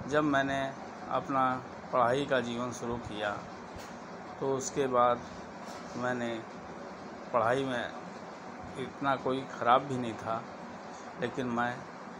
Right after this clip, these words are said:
अपने पढ़ाई करते हुए हाई school में जब मैं प-, पहुंचा तो मेरा रिजल्ट विदल्त हो गया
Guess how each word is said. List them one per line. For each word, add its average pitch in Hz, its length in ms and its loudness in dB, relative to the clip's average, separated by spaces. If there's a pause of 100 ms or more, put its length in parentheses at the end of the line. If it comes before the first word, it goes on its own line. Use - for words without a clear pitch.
(440)
अपने 127 520 2 (1400)
पढ़ाई 120 300 6
करते 117 360 0
हुए 113 300 -2 (1160)
हाई 135 240 8
school 131 340 2
में 123 200 0
जब 117 180 0
मैं 113 120 0
प-, 110 360 2
पहुंचा 117 420 4 (1200)
तो 147 380 2 (1040)
मेरा 135 460 6 (920)
रिजल्ट 131 320 4
विदल्त 117 420 2
हो 107 120 2
गया 98 300 -2